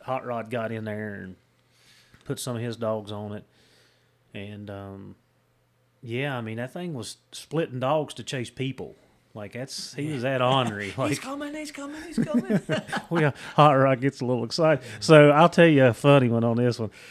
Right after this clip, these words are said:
Speaker 1: So Bugs has got Bob's dogs. Bob's with me, and, and him and Wes went in there,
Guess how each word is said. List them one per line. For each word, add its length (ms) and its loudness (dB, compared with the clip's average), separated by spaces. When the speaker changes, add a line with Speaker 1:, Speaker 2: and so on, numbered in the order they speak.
Speaker 1:
So 280 0
Bugs 500 8
has 160 4
got 320 2
Bob's 460 4
dogs. 560 2
Bob's 380 2
with 120 -8
me, 440 -2
and, 540 -4
and 420 0
him 260 0
and 140 0
Wes 340 4
went 200 2
in 180 2
there, 400 -6